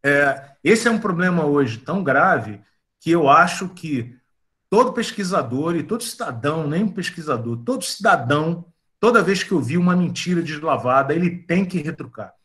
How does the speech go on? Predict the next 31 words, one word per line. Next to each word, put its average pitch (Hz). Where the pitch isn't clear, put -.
Eu 165
sei 196
que 185
isso 180
é -
cansativo, 139
eu 127
sei 170
que 165
isso 165
é 170
chato, 127
né? 131
Mas 170
você 180
tem 196
que 190
retrucar, 156
porque, 165
é, 143
senão 185
aquela, 135
como 143
a, 135
a, 123
aquela, 156
aquele, 165
aquelas 170
pessoas, 170
eventualmente, 156
que 151